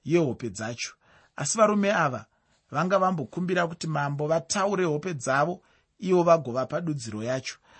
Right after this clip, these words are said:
Asi mambo haana kuda kuzvigamuchira saizvozvo. Ichocho chinhu chakaipa chaizvo, chisingabvumirwi, chisingagamuchirwi, icho mambo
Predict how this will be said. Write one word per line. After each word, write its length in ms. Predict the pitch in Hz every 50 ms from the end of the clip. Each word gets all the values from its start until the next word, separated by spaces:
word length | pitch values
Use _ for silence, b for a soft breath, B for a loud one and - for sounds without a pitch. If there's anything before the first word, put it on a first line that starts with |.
| B B B _
Asi 240 | - 143 143 - 180
mambo 300 | 180 180 185 190 170 165
haana 380 | 139 123 127 139 143 147 165 156
kuda 320 | - - 175 165 170 170
kuzvigamuchira 720 | 151 151 135 143 135 135 139 156 147 - - 143 139 117
saizvozvo. 640 | 107 - 131 131 131 120 120 107 98 101 104 101 107 - b b b b b b b b _
Ichocho 420 | - 202 170 214 208 190 175 190 175
chinhu 260 | - 202 196 208 -
chakaipa 640 | - 185 - - - 185 185 180 170 - 165 156
chaizvo, 760 | - - 147 156 160 175 190 196 185 156 127 131 117 101 - _ _ _ _ _ _ _ _ _ _ _ _ _ _ _ _ _ _ _ _ _ _ _ _ _ _ _ _ _ _ _ _ _ _ _ _ _ _ _ _ _ _ _ _ _ -
chisingabvumirwi, 1200 | - 160 - - - 190 185 196 196 165 127 131 127 131 143 165 185 190 175 156 123 139 147 147
chisingagamuchirwi, 1300 | - 151 - 170 165 160 160 147 131 117 120 127 113 - - - - 180 180 156 123 117 113 101 - _ _ _ _ _ _ _ _ _ _ _ _ _ _ _ _ _ _ _ _ _ _ _ _ _
icho 280 | - 139 - - 165 156
mambo 640 | 151 151 151 147 151 151 143 151 147 139 135 -